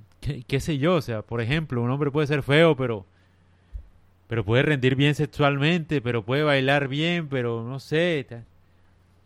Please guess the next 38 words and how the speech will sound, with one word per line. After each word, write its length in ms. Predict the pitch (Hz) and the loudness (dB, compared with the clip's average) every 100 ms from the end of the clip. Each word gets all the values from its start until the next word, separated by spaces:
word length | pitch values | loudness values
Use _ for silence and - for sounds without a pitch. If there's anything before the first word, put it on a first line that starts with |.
| _ | _
qué 180 | - - | -4 -4
sé 220 | - 90 | -4 -6
yo, 200 | 98 120 | -2 0
o 80 | 104 | 0
sea, 400 | 123 107 92 - - - - - | -2 -4 -6 -14 -18 -20 -20 -8
la 120 | 117 | -2
hace 180 | 117 165 | 0 4
reír, 500 | 160 139 165 196 - - - - - _ _ _ _ _ _ - | 4 6 6 4 0 -12 -18 -20 -20 _ _ _ _ _ _ -12
qué 120 | - | -8
sé 220 | - 156 | 0 2
yo, 240 | 120 147 165 | 8 8 8
o 200 | 95 85 | 4 -8
sea, 400 | - 120 110 - _ _ _ _ _ _ _ _ _ _ _ _ _ _ _ _ | -6 -4 -4 -8 _ _ _ _ _ _ _ _ _ _ _ _ _ _ _ _
son 160 | - 123 | -4 0
muchas 280 | 151 185 | 4 4
cosas 340 | - 180 170 165 | 6 6 6 2
que 320 | 143 117 - _ _ - | 0 -4 -8 _ _ -10
ante 260 | 117 120 | -6 -2
la 100 | 117 | -2
sociedad 380 | 107 - 110 120 | -4 -4 0 2
pueden 240 | 131 143 | 2 0
parecer 360 | 143 127 131 131 | 2 2 2 0
inexplicables, 680 | 139 143 151 160 156 160 170 | 0 -2 -2 -2 0 2 2
pero 160 | 147 | 0
todo 140 | 123 123 | 0 0
tiene 160 | 151 | 0
una 100 | 170 | 2
explicación 600 | 160 156 117 - 147 165 | 0 0 -4 -6 -4 -2
al 100 | 135 | -2
final. 340 | 101 95 80 - _ _ _ _ _ _ _ _ _ _ | -4 -8 -8 -16 _ _ _ _ _ _ _ _ _ _
Y 120 | 113 | -12
si 200 | 101 131 | -8 -2
lo 140 | 123 120 | 2 2
eliges 480 | 110 151 180 165 143 | 4 4 4 2 2
a 100 | 127 | 0
pesar 360 | 117 143 170 | 0 0 0
de 120 | 180 | 0
todo, 400 | 156 175 156 180 | 2 4 4 2